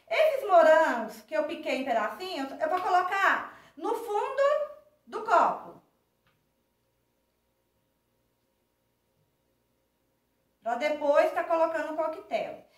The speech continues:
Isso aqui é opcional, meus amores. Se não quiserem colocar, não tem necessidade. Mas eu acho isso aqui um charme, um arraso. Gente, isso aqui é delicioso. Agora,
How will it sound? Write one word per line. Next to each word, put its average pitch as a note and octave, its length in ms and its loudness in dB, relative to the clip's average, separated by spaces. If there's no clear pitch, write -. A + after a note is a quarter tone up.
Isso G#4 180 -8
aqui G#4 160 -4
é F#4+ 160 4
opcional, G4 680 -2
meus A3 180 -8
amores. A#3 680 -2
Se F4 100 -14
não G#4 180 -6
quiserem C#4+ 560 -6
colocar, A#3 800 -4
não D4 300 -6
tem C#4 180 -2
necessidade. C#4 1160 -8
Mas A#3+ 280 -6
eu C4 180 -4
acho C4 260 -2
isso - 100 -16
aqui C#4 180 -16
um D#4 100 -12
charme, F3 680 -10
um G3+ 100 -18
arraso. A#3 520 -14
Gente, F3+ 180 -20
isso - 100 -20
aqui G#3 160 -18
é G#3+ 60 -8
delicioso. F4+ 680 -4
Agora, F4 680 4